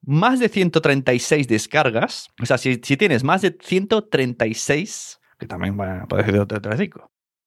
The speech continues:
estás, eh, por encima del cincuenta por ciento de la media, ¿vale? El cincuenta por ciento de podcasts, se supone, mundiales, está en ciento treinta y seis, ¿vale?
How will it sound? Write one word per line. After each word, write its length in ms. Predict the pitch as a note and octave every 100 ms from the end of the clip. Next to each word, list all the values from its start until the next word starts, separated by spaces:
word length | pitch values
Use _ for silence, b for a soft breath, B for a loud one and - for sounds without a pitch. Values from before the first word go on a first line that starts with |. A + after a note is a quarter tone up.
| _ _ _ _ -
estás, 760 | C#3 - - G3 A3 - - -
eh, 480 | C#3+ C#3 C3+ C3 B2
por 140 | C#3 C3+
encima 320 | C3 G3+ G3+
del 100 | D#3
cincuenta 720 | - D3 C3+ G#3+ A#3 A#3 A3
por 160 | D#3
ciento 720 | C3 F3 G3 G3 F#3+ G#3+ A3+ - _ _ -
de 180 | B2+ E3
la 120 | C#3
media, 500 | B2+ G2+ D2 B1+ - _
¿vale? 240 | - D3+ A#3+
El 80 | D3
cincuenta 340 | C#3+ G3+ G#3+
por 120 | G3+
ciento 360 | E3 D3+ B2+ B2+
de 120 | A#2
podcasts, 600 | A#2 D3+ - A2 - - _ _ _ _ _ _ -
se 120 | G#2+
supone, 300 | A2 B2+ G#2+
mundiales, 680 | A2 A2+ C#3+ A3 D4+ D4+ - _ _ _
está 300 | A#2 - E3+
en 80 | F#3
ciento 260 | E3+ F3+ F3+
treinta 200 | F3 E3
y 60 |
seis, 280 | A2 C#2 -
¿vale? 340 | - G3+ C#4